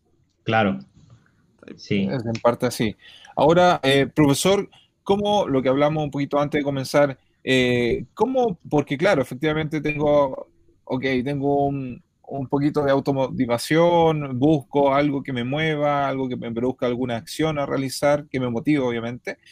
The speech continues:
Speaker 3: pero ¿cómo puedo darle sentido a eso?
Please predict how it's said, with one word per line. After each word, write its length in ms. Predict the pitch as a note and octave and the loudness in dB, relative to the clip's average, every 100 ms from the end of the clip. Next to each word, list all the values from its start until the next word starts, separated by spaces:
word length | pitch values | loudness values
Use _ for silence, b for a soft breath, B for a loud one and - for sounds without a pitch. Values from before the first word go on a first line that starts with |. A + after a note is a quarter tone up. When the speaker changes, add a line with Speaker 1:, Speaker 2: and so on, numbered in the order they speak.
| B B B _ _ | B B B _ _
Speaker 3:
pero 540 | D#3 D3+ D3 D3 C#3+ | 2 4 6 4 0
¿cómo 300 | - G3+ A#3 | -2 0 0
puedo 300 | - G#3+ G#3+ | 2 4 4
darle 260 | G#3 G#3 G#3 | 2 0 -2
sentido 600 | - D#3+ C#3+ - C#4 A3 | -4 -8 -6 -4 -2 -2
a 80 | G#2 | -2
eso? 300 | F#2+ E2 | -4 -10